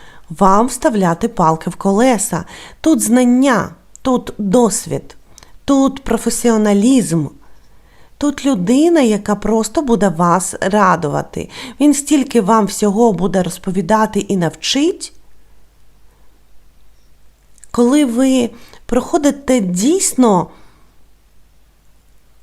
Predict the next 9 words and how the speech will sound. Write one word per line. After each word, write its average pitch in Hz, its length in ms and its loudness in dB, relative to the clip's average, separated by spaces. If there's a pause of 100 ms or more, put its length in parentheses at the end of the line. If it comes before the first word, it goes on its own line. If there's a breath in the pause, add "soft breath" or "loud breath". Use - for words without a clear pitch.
(280)
отримаєте 240 720 0
хороший 202 760 -2
урок. 165 500 -4 (840 loud breath)
Дасть 240 460 0
вам 240 200 2
такі 226 340 -4
хороші 226 560 0
цінні 208 520 2
знання, 185 640 2